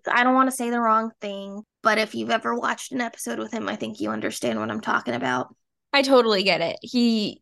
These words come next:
Speaker 2: he has, like, not, not creepy. He, like, I don't, I don't think he, like, has any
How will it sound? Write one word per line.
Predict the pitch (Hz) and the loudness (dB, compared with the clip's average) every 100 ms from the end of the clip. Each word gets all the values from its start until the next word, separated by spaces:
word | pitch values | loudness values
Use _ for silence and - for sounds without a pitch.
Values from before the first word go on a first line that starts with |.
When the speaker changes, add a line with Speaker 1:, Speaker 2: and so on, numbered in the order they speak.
| _ | _
Speaker 2:
he | - 226 247 | -8 0 2
has, | 226 226 | 2 0
like, | 226 185 _ _ _ _ _ _ _ - - | -2 -2 _ _ _ _ _ _ _ -20 0
not, | 302 480 508 | 4 4 4
not | 254 403 - | 4 2 2
creepy. | - 220 220 269 285 | -4 -4 0 0 0
He, | 277 - | -2 0
like, | 233 240 | 2 2
I | 226 | 2
don't, | 233 | 0
I | - | 0
don't | 226 214 | -2 -2
think | 233 | -6
he, | 214 226 | -6 -4
like, | 208 - | -4 -2
has | 220 208 | -2 -2
any | 214 208 202 202 | 0 0 0 -2